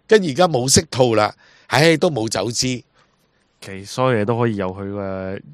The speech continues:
Speaker 2: 自圓其說。
Speaker 1: 係啦，喂，梗係啦，唱錢返大陸買 A 股，我頂你個肺啫。
Speaker 2: 呢個真好笑啊！呢個真好笑。
Speaker 1: 你明唔明啊？呢啲假到唔假。嗱，咩？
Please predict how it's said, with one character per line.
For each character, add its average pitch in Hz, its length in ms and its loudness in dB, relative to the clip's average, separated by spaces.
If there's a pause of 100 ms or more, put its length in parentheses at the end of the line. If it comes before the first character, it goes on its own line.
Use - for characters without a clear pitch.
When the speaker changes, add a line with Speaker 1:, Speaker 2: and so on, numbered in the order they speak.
(140)
Speaker 2:
自 - 160 -8
圓 110 140 -4
其 85 140 -12
說。 90 180 -2 (180)
Speaker 1:
係 107 200 4
啦， 127 200 6 (240)
喂， 143 120 10 (500)
梗 - 100 2 (140)
係 220 200 8
啦， 185 140 8
唱 165 240 6
錢 160 160 4
返 175 160 2
大 127 140 2
陸 107 100 -2
買 95 240 -2
A 113 300 -2
股， 76 320 -12
我 87 120 -10
頂 - 160 -16
你 95 180 -12
個 78 140 -10
肺 - 240 -8
啫。 - 40 0
Speaker 2:
呢 165 60 -2
個 151 80 -2
真 127 180 -12
好 113 60 -12
笑 104 180 -10
啊！ 82 120 -14 (440)
呢 156 80 -4
個 139 60 2
真 101 140 -2
好 95 40 -6
笑。 90 140 -12 (160)
Speaker 1:
你 - 140 8
明 247 140 8
唔 180 40 6
明 180 160 6
啊？ 226 100 12
呢 262 80 8
啲 302 160 6
假 202 420 10
到 302 140 12
唔 147 240 0
假。 185 360 8 (600)
嗱， 139 180 10 (600)
咩？ 277 300 4